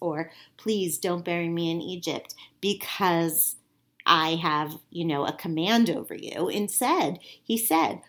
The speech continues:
"Please don't bury me in Egypt because of chesed ve'emet." Please act out of love and generosity. We know that very often people do chesed because they feel they must,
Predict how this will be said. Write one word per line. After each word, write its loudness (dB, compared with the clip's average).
"Please 0
don't 2
bury 6
me 4
in -6
Egypt 0
because 0
of -2
chesed -6
ve'emet." 0
Please 0
act -2
out 4
of -4
love 0
and -4
generosity. 0
We 6
know 2
that -8
very 8
often 0
people -4
do 0
chesed -2
because 0
they 2
feel -2
they 0
must, 0